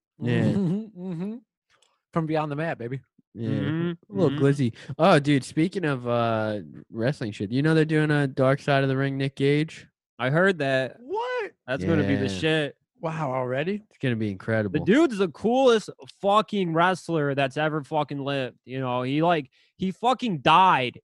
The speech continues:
Speaker 3: in a death match. He, like, got,
Speaker 1: Yeah.
Speaker 3: like, a fucking major artery sliced open by a light tube. And then they had to call in, like, a air evac helicopter to, uh, take him to the hospital.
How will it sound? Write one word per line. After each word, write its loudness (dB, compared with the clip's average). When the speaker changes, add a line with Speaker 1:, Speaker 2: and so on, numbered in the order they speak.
Speaker 3:
in 2
a 4
death 2
match. -8
He, -2
like, 0
got, 4
Speaker 1:
Yeah. 0
Speaker 3:
like, 0
a -4
fucking -2
major 2
artery 4
sliced -2
open 4
by 4
a 0
light 0
tube. -6
And -2
then 2
they -2
had 4
to -4
call 0
in, -2
like, -2
a -4
air 0
evac -4
helicopter -2
to, 0
uh, -6
take -2
him -2
to -6
the 0
hospital. -2